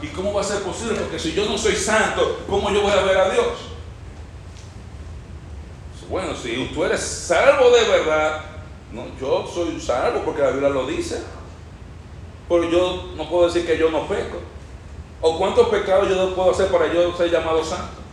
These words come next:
O la Nueva Jerusalén va a ser grande, entonces yo no lo voy a ver porque yo voy a estar muy lejos. Y él, y él va a estar en otro lugar.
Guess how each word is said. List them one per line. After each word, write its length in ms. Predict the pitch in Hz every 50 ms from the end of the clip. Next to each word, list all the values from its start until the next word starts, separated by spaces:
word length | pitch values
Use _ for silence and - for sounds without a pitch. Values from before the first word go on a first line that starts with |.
| - - 214 - - - - - - - - - - - - - - - - -
O 100 | - 147
la 80 | 151 139
Nueva 240 | 131 143 147 160 165
Jerusalén 380 | 165 165 160 - 160 147 151 151
va 60 | 151
a 20 | 147
ser 160 | - 160 151
grande, 380 | 165 185 220 233 208 - 151 135
entonces 240 | 127 151 147 143
yo 80 | 151 156
no 120 | 151 151
lo 80 | 160 151
voy 160 | 151 156 160
a 80 | 156 151
ver 180 | 170 175 170
porque 220 | - 156 135 143 135
yo 80 | 143
voy 80 | 151 151
a 40 | 143
estar 220 | - 156 151 156
muy 120 | 156 151 156
lejos. 400 | 190 233 214 170 - - - - - - - - - - - - - - - - - -
Y 100 | - 131
él, 240 | 143 151 160 165 165 147
y 100 | 147 143
él 120 | 143 147
va 40 | 160
a 40 | 160
estar 140 | 151 165 156
en 160 | 156 156 156
otro 180 | 156 160 160 160
lugar. 520 | 160 170 233 226 - - - - - -